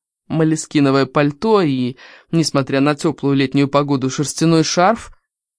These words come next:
обвивший его бульдожью шею, словно алая змея, придавали ему вид крысолова из романа Диккенса. Не успела я подумать, что делать, как Колин поднялся на ноги, и они оба неторопливо пошли по церковному кладбищу.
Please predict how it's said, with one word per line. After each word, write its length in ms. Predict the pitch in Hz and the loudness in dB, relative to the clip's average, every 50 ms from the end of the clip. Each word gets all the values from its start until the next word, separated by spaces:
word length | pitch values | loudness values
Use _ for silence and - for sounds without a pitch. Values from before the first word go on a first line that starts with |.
| _ _ _ | _ _ _
обвивший 680 | - 165 165 139 131 143 160 180 165 - - - 160 156 | -4 -2 -2 -2 -4 -2 -2 -2 -2 -2 -2 -2 -2 0
его 360 | 143 135 151 156 160 160 139 | 0 0 0 0 2 0 0
бульдожью 580 | 131 147 170 160 147 165 156 131 120 131 139 | 0 0 0 0 2 0 0 0 0 -4 -4
шею, 340 | 143 - - 277 294 269 190 | -4 -2 -2 -2 0 2 0
словно 380 | 151 - - 151 147 139 156 - | 0 0 -2 -2 0 0 0 0
алая 380 | - - 151 139 135 135 139 | 0 2 2 2 2 0 0
змея, 400 | 131 139 160 170 190 262 302 320 - - - - - - - _ _ | 0 -2 -2 0 2 2 2 0 0 -6 -20 -20 -20 -20 -20 _ _
придавали 480 | - 170 202 208 254 277 320 330 269 | -4 -2 2 2 2 4 4 2 2
ему 200 | 226 214 233 247 | 2 2 2 0
вид 180 | 226 226 254 - | 0 0 -4 -4
крысолова 720 | - 226 208 - - 196 190 208 262 285 262 247 233 220 | -4 -4 -4 0 0 0 2 2 2 2 4 4 4 4
из 180 | - 185 165 165 | 2 2 0 0
романа 400 | 165 165 175 180 180 185 180 165 | 2 2 2 2 0 0 0 -2
Диккенса. 540 | 139 131 120 - 110 107 - - - - - _ _ _ _ _ _ _ _ _ _ _ _ _ _ _ _ _ _ _ - - | -2 -4 -4 -4 -6 -6 -6 -6 -8 -10 -12 _ _ _ _ _ _ _ _ _ _ _ _ _ _ _ _ _ _ _ 0 2
Не 80 | 233 | 2
успела 300 | 269 262 - 403 403 359 | 2 2 2 2 2 4
я 160 | 302 294 294 | 4 2 2
подумать, 340 | 277 277 269 254 262 247 240 | 2 2 2 4 2 2 2
что 220 | 233 - - 233 226 | 0 -2 -2 -4 -4
делать, 400 | 190 185 208 233 285 311 277 - | -2 -2 -2 -2 -2 -2 -4 -4
как 320 | - 185 160 - - - | -4 -4 -4 -4 -8 -10
Колин 340 | - - 262 247 226 196 170 | -4 -2 0 0 0 0 0
поднялся 480 | - 156 147 143 151 143 135 - - | 0 -2 -2 -2 -2 -4 -4 -2 -2
на 240 | 156 160 175 202 254 | 0 2 2 4 4
ноги, 240 | 294 320 294 233 208 | 4 2 2 0 0
и 60 | 190 | 0
они 200 | 165 160 160 175 | 0 0 2 0
оба 200 | 233 294 330 320 | 0 0 2 2
неторопливо 540 | 285 269 202 208 175 175 170 226 294 294 262 | 2 4 4 2 2 2 2 0 0 -2 0
пошли 320 | - 202 185 - - 262 | 0 0 -2 -2 -4 -6
по 100 | 262 - | -6 -6
церковному 560 | 208 - 185 175 - 190 190 208 226 240 262 269 | -6 -6 -6 -4 -4 -2 0 0 2 2 2 0
кладбищу. 760 | - 262 247 190 147 - 104 117 - - - 127 127 - | 0 2 2 2 2 0 -2 -8 -10 -8 -8 -8 -10 -10